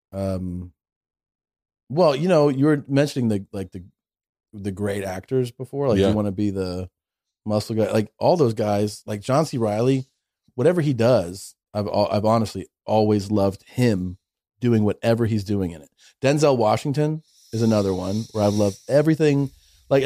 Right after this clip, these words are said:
Speaker 1: I don't have to know, necessarily love the story, but watching him is a treat. Like
Speaker 2: Beastie Boys.
Speaker 1: Beastie
Speaker 2: Everything
Speaker 1: Boys?
Speaker 2: that they've ever done, I've
Speaker 1: Yeah.
Speaker 2: liked.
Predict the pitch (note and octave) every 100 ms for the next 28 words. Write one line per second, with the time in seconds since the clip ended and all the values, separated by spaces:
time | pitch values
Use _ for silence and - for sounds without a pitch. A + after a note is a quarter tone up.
0 | C#3+ D3 G3+ A3+ G#3 G3 D#3+ D#3+ D3 C3+
1 | C#3+ D#3+ C3+ A2+ A2 A#2 B2+ B2 A2 -
2 | - A2 A#2+ D3+ F#3 - _ _ - A#2
3 | - - _ G#2+ B2+ D3+ - D#3+ B2 C#3
4 | D#3 F3 A2+ G2+ - - G#2 - _ G2
5 | F#2 - - - F#2 A2+ G#2+ A2+ G2 G2
6 | G#2 - _ _ _ _ _ _ _ _
7 | A2 G#2+ C3 C3 C3+ C3+ B2+ A2+ A2 A2
8 | A2 G#2+ G#2 F2+ D#2+ - F2+ E2+ E2+ -